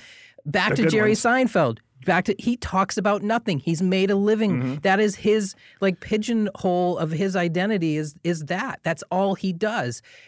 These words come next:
Speaker 1: And he very rarely leaves a big chunk of himself on stage. And you don't really get to know him. You don't really, and so, but every comic is like that.
Speaker 2: Mm-hmm.
Speaker 1: Like, I mean, um, Stephen Wright was, like, these non sequitur, one liner,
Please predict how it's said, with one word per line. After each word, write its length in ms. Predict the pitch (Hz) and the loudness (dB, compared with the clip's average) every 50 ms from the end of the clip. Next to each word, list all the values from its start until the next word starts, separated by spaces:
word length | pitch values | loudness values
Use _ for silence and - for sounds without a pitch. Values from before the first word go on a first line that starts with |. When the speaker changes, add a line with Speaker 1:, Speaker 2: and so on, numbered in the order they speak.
| _ - | _ -4
Speaker 1:
And 160 | 175 185 180 - | -2 -2 -2 0
he 160 | - 208 196 | -2 -2 -2
very 360 | 175 175 208 226 233 240 214 | 0 0 2 2 4 4 2
rarely 500 | 185 165 180 196 208 208 202 190 180 170 | 2 4 4 4 4 4 2 2 2 0
leaves 320 | 160 160 170 180 175 160 | 2 0 0 0 0 -2
a 40 | 170 | -4
big 280 | 147 143 175 165 160 - | -2 -2 -2 -4 -4 -6
chunk 300 | - - 160 165 156 165 | -4 -2 -2 0 0 -2
of 100 | 135 - | -2 0
himself 480 | 151 139 139 - - 135 131 131 - | 0 0 0 0 0 0 0 0 -2
on 120 | 135 123 120 | -2 -2 -2
stage. 540 | - - - 139 127 110 101 95 - - _ _ - - _ _ _ | -4 -4 -4 -2 -2 -2 -4 -6 -10 -14 _ _ -20 -20 _ _ _
And 340 | - 135 135 135 131 120 117 - | -6 -4 -2 -2 -2 -4 -6 -6
you 160 | 131 151 143 | -6 -4 -2
don't 240 | 127 160 165 170 139 | 0 -2 -2 -2 -2
really 200 | 151 151 143 139 | -2 -2 0 0
get 180 | 127 127 - - | -2 -4 -6 -6
to 100 | - 120 | -6 -4
know 220 | 113 113 107 104 104 | -2 -2 -2 -4 -4
him. 280 | 104 104 98 95 98 | -6 -6 -8 -8 -6
You 80 | 104 120 | -6 -6
don't 280 | 117 139 139 147 - - | -2 -2 -2 -2 -2 -4
really, 320 | 139 139 131 131 131 123 - | -4 -2 -2 -2 -2 -4 -4
and 140 | 147 151 - | -6 -6 -2
so, 280 | - 170 165 165 151 - - - - - | 0 0 0 0 -2 -4 -14 -20 -18 -8
but 140 | - 151 - | -8 -6 -4
every 220 | 214 240 269 254 | -2 -2 -2 -2
comic 400 | 190 - 180 156 147 135 117 - | -4 -2 -4 -2 -2 -2 -4 -6
is 120 | 117 110 - | -8 -8 -8
like 200 | 110 101 - - | -10 -10 -10 -14
that. 140 | - - - | -18 -14 -8
Speaker 2:
Mm-hmm. 100 | 123 123 | -4 -2
Speaker 1:
Like, 280 | 135 131 127 127 131 - - | -2 -2 -2 -4 -6 -10 -6
I 40 | |
mean, 340 | 156 160 156 156 151 147 143 _ _ _ _ _ _ _ _ - | -4 -2 -2 -2 -2 -4 -6 _ _ _ _ _ _ _ _ -6
um, 520 | 139 143 143 139 131 131 131 127 123 123 - | -4 -2 -2 -2 -2 -2 -2 -2 -4 -6 -8
Stephen 320 | - - - - - 196 | -6 -4 -2 -2 0 0
Wright 380 | 185 202 226 247 202 120 - - | 2 2 2 2 0 -2 -4 -6
was, 220 | 131 135 - - | -8 -8 -6 -4
like, 180 | 143 135 123 - | -6 -6 -6 -6
these 480 | - 139 135 131 131 127 - - - - 131 | -4 -4 -4 -4 -4 -6 -8 -10 -10 -8 -6
non 300 | 131 143 156 180 190 190 | -4 0 0 0 0 0
sequitur, 680 | - - 170 170 - - 175 175 170 170 165 165 160 | 0 0 -2 -2 0 -2 0 0 2 2 2 0 0
one 260 | 151 156 160 170 165 | 0 0 -2 0 0
liner, 800 | 160 156 160 160 160 156 156 156 151 151 151 151 151 151 - | 0 0 0 0 0 0 -2 -2 -2 -2 -2 -2 -2 -4 -6